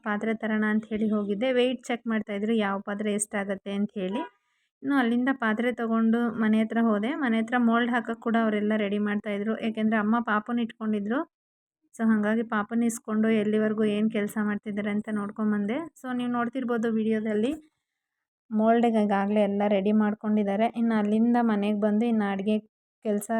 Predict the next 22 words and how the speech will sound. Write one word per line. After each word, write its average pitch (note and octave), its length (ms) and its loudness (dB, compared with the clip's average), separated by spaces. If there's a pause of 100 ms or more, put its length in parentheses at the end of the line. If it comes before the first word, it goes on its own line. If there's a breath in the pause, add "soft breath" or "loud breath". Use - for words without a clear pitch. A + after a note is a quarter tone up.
(160)
ಸ್ಟಾರ್ಟ್ G#3+ 420 -4
ಮಾಡಬೇಕು G3+ 440 -2
ಗೈಸ್. G#3 260 -4 (100)
ಮನೆಗೆ G#3+ 300 -2
ಬಂದು G#3+ 260 0
ವಿಡಿಯೋ G#3 280 0
ಕಂಟಿನ್ಯೂ G#3 420 -2
ಮಾಡ್ತೀನಿ. G#3 460 -6 (320)
ಬೆಳಗ್ಗೆಯಿಂದ D4 680 -10
actually C4+ 520 -4
ಇವತ್ತಂತೂ A#3 460 -12
ಫುಲ್ಲು B3 380 -12
ಬ್ಯುಸಿ. A3+ 320 -14
ಯಾಕಪ್ಪ B3 440 -10
ಅಂತ A3 300 -16
ಹೇಳಿದ್ರೆ G3+ 680 -16
ಇವತ್ತು B3 540 -14
ಲಾಸ್ಟ್ C4+ 800 -10
ಫ್ಲೋರು, A#3+ 360 -12
finally B3+ 720 -14
ನಮ್ಗೆ A3+ 380 -14
ಇದ್ದಿದ್ದ A3 420 -18